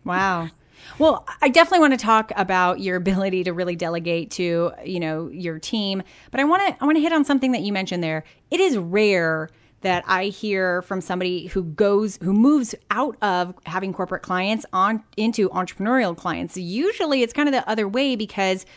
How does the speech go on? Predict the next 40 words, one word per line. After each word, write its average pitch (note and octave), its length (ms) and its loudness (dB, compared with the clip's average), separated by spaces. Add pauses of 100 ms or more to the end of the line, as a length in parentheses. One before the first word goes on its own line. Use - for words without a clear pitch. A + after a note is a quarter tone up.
(240)
it G#3+ 220 0
seems A3+ 800 0
that F#3 200 -4
corporate G#3 320 -6
clients F#3 480 -6
are F3+ 100 0
a E3+ 60 -2
lot F3+ 160 -2
more E3 240 -6
steady, A#3+ 880 0 (240)
you G3 80 -6
know, E3+ 140 -2
they F3 100 -2
have E3 160 -4
a D#3+ 60 -2
larger D#3+ 280 -4
budget. A#3 840 -2
So C4 300 2 (260)
w-, A#3+ 260 -4
did B3+ 200 2
you D4+ 100 2
make D#4 340 4 (140)
the, A3 140 -10 (300)
I A#3 100 0
know F#4 260 6
that F4 120 0
you B3 100 -2
wanted A#3 240 2
more G#3+ 140 -2
creativity, G#3 560 0
but F#3 240 0
was G3+ 200 0
there, C#4+ 280 4
like, B3 160 -4
a G#3+ 60 -2
definitive, G#3+ 580 -4
like, F3 200 -8
plan? F3+ 340 -4
Like, E3+ 160 -6
"Okay, F3+ 400 -2